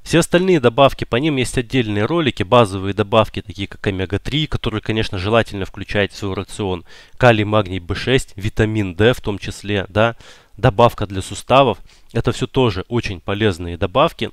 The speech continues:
но это немножко отдельный разговор, да, и отдельные добавки, которые нужно рас-, рассматривать уже немножко более подробно. Вот так вот, если кратко,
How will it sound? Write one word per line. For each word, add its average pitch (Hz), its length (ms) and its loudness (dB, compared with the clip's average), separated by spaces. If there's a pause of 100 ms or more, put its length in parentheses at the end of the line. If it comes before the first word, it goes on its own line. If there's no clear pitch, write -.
но 123 200 -2
это 113 200 0
немножко 110 440 -4
отдельный 98 540 0
разговор, 110 540 -4 (420)
да, 123 260 2 (200)
и 107 440 0
отдельные 110 480 0
добавки, 117 380 0
которые 104 320 -6
нужно 101 260 -4
рас-, 98 340 -4
рассматривать 104 640 -4
уже 95 160 -8
немножко 104 380 -6
более 98 300 -4
подробно. 98 500 -4
Вот 95 140 -6
так 131 180 0
вот, - 160 -6
если 113 240 -4
кратко, - 480 2